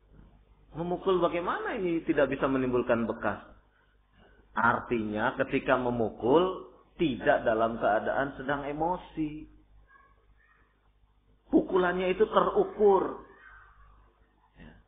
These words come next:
Kalau sudah tidak dengan emosi, kira-kira bisa mukul nggak? <laughs> Kira-kira bisa mukul nggak? Ana yakin setiap orang memukul itu ada dengan dorongan emosi.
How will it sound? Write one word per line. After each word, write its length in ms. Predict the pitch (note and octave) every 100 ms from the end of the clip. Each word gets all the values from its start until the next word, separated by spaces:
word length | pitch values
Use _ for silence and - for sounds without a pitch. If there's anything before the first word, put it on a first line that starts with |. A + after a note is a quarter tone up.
| _
Kalau 320 | - D#3 F#3 F#3
sudah 320 | C4 A3+ G#3+
tidak 320 | A#3+ A3+ G3+
dengan 320 | G3 F#3+ F#3+
emosi, 640 | F3+ F#3+ B3 A#3+ F#3 F#3 -
kira-kira 400 | E3 D#3+ F3+ E3
bisa 160 | D#3
mukul 400 | E3 E3 F#3 D#3+
nggak? 120 | A2+ - - _ _ _ _ _ _ _ - _ _ _ - -
<laughs> 3000 | - - - - - - - - _ _ _ - - - - - - - - _ - - _ - - - D3+ - - - - -
Kira-kira 320 | F#3+ G3+ A3+
bisa 240 | A3+ G#3+ G#3+
mukul 320 | G#3 G#3 G#3+
nggak? 160 | D#3 A2+ - - -
Ana 400 | G#3+ A#3+ A#3+ A#3
yakin 480 | A3+ A#3+ A3 - A#3+
setiap 560 | A#3 - A#3+ A#3+ A#3+
orang 320 | A#3 A3+ A3+
memukul 320 | A3 A3 G#3 G#3+
itu 160 | A3 B3 - - - - _ _
ada 240 | - F#3 F#3+
dengan 400 | E3+ F#3+ A#3+ - - - _ _ _ _ _ _ _ _ _ _ _ _ _ _ -
dorongan 480 | G#2 C3+ D3+ D3+ C#3+
emosi. 480 | B2+ B2 A#2 - G2